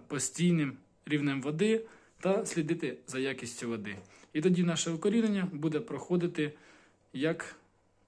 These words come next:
має бути, і буде проходити на найвищому рівні. Так що... о, якось так.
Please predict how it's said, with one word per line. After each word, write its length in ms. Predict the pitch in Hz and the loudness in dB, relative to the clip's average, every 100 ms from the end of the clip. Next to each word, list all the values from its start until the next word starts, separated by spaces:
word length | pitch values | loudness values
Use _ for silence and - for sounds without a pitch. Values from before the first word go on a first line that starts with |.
| - | -12
має 280 | 135 135 131 | -6 -4 -4
бути, 460 | 127 196 185 175 - | -2 -4 0 -2 -2
і 80 | 143 | -4
буде 200 | 139 127 | -4 -6
проходити 540 | 139 139 170 170 143 | -6 -2 2 2 0
на 160 | 135 131 | -6 -6
найвищому 560 | 127 135 127 - 110 | -4 -4 -4 -6 -8
рівні. 340 | 101 95 92 92 - _ _ - - - | -8 -6 -8 -10 -16 _ _ -20 -20 -12
Так 200 | - 160 | -4 -2
що... 500 | - - 170 160 151 - - _ _ | -2 -2 -2 -2 -2 -6 -18 _ _
о, 80 | 139 | -2
якось 420 | 147 147 151 - | -2 -2 -4 -8
так. 380 | - 104 - - | -6 -8 -8 -14